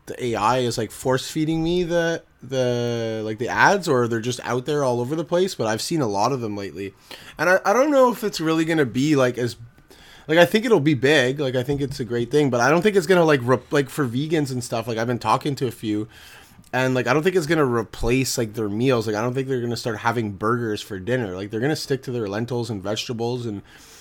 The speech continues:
plant-based proteins. And, like, I feel like it's more of, like, a nice to have. Like, if you're out with your friends and your friends are like, like, you know, you're shit-faced at two A M, you wanna go to McDonald's,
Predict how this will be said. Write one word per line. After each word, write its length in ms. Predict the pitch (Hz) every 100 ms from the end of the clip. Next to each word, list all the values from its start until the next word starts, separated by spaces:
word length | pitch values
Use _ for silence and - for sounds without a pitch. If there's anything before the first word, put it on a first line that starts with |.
| -
plant-based 500 | - 120 107 120 117
proteins. 600 | - 123 127 110 104 107
And, 100 | 110
like, 200 | 117 117 - - -
I 60 | 120
feel 180 | - 165
like 120 | 160
it's 160 | 160
more 220 | 139 127 135
of, 100 | 127
like, 160 | 131
a 40 | 120
nice 340 | 110 120 120
to 80 | 127
have. 440 | 101 117 117 98
Like, 160 | 101 98
if 160 | 107 -
you're 140 | 104
out 120 | 107
with 120 | 110 117
your 100 | 110
friends 420 | - 107 113 110
and 100 | 110
your 80 | 104
friends 280 | 113 110 113
are 40 |
like, 220 | 104 101
like, 180 | 98 101
you 80 | 110
know, 60 |
you're 100 | 95
shit-faced 560 | 98 - 117 - 104 -
at 80 | -
two 140 | 120
A 80 | 104
M, 140 | 113
you 60 | 107
wanna 160 | 101 101
go 100 | 104
to 60 |
McDonald's, 680 | 95 95 104 123 120 107 -